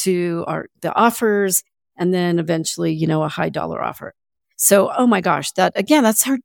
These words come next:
all of us. It's what we want. We want this sort of automated, you know, you know, passive, quote unquote, process. The problem was I did not have the time. I did not have the infrastructure.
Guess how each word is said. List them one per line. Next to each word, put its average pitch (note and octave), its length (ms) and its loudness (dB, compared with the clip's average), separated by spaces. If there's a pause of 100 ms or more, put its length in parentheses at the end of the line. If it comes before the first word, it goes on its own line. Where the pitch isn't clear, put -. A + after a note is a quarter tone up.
(180)
all C4 200 4
of G#3+ 120 4
us. D#3 240 -2
It's - 140 -4
what G#3 120 -4
we A#3 120 -6
want. C4+ 300 2
We F3 100 0
want F#3+ 220 0
this F#3 140 0
sort F#3 180 0
of E3 140 -4
automated, F3+ 840 2
you F3+ 80 -4
know, E3+ 340 -2 (260)
you F3+ 180 2
know, E3+ 120 0
passive, F3 640 2
quote F3 220 -2
unquote, E3+ 380 -2 (640)
process. - 500 -2 (1160)
The A3 80 -4
problem C4+ 580 2
was F3 720 -2 (300)
I G#3+ 240 2
did G3 220 -6
not G3 440 2
have F3 580 -4 (300)
the D#3 260 -4 (100)
time. B3+ 580 -2 (380)
I F#3 120 0
did F3+ 180 -4
not F3 280 -2
have E3+ 200 -6
the E3+ 120 -4 (100)
infrastructure. A#3+ 1040 0